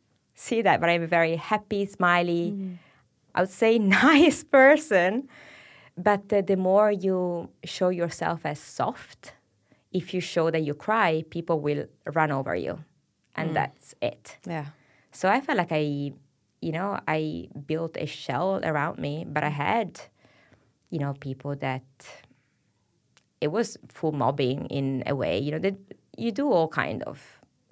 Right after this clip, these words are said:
Speaker 1: things.
Speaker 2: Mm.
Speaker 1: But, uh, yeah, competition is hard.
Speaker 2: Yeah.
Speaker 1: Competition, it's, um,
Speaker 2: So, but, uh, what kind of, um,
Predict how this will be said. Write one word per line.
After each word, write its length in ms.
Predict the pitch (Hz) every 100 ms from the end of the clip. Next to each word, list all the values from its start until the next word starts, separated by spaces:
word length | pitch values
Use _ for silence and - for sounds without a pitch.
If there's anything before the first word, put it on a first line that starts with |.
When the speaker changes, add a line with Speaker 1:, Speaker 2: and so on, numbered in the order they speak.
| -
Speaker 1:
things. 460 | - - - - 214
Speaker 2:
Mm. 180 | 190 160 _ _ _ _ _ _ _ -
Speaker 1:
But, 320 | 196 190 190
uh, 500 | 196 185 175 95 190 196 - _ _ _ _ _ _ _ _ _ _ _ _ -
yeah, 300 | 214 240 233 -
competition 540 | 233 226 202 196 196
is 140 | 170 160
hard. 360 | 127 113 - - -
Speaker 2:
Yeah. 280 | 190 170 160 _ -
Speaker 1:
Competition, 720 | 190 175 170 170 - 170 165
it's, 360 | - - - -
um, 640 | 50 50 175 175 175 180 _ _ _ _ _ -
Speaker 2:
So, 260 | - 247
but, 280 | 220 233 233 - -
uh, 460 | 220 214 208 208 - 202 -
what 280 | 214 233 240 _ - -
kind 240 | 240 226
of, 220 | 220 202
um, 760 | 208 208 202 196 185 185 175 165